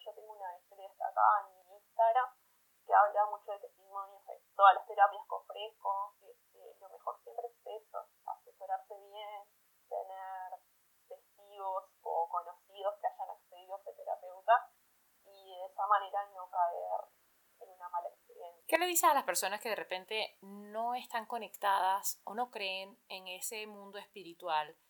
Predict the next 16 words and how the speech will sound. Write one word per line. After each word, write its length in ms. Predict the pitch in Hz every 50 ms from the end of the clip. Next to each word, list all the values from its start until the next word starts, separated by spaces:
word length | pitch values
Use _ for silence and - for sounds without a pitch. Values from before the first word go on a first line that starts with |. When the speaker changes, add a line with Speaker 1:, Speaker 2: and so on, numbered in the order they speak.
| _ _
Speaker 2:
que 100 | - 427
se 120 | - 208 175
puede 200 | - 185 180 175
conectar 480 | - 202 185 165 - - 180 165 160 160
con 140 | - 165 156
nosotros? 580 | 143 143 - 135 120 - - - - - - _ _ _ _
Speaker 1:
Está 220 | - - _ 349 320
bien, 360 | 320 330 302 240 202 - - _ _ _ _ _ _ _ _ _ _ _ _ _ _ _
que 180 | - - - -
cada 380 | - 226 226 233 233 226 226 - _
quien 640 | 214 214 220 233 233 233 214 190 185 185 196 196 _ _ _ _ _ _ _ _ 196 196
vive 460 | 196 202 202 202 196 185 175 - - _ _ _ _ _ _ _ _ _ _ _ _ _ _ _ _ _ _ _ _ _ _ _ _ _ _ _ _ _ _ _ _
de, 340 | - 190 185 180 185 196 _ _ -
desde 240 | 208 208 202 196 - _
su 100 | 220 214
entendimiento. 1300 | 208 208 - 202 196 190 190 185 190 190 196 202 208 208 208 202 - - _ _ _ _ 180 180 185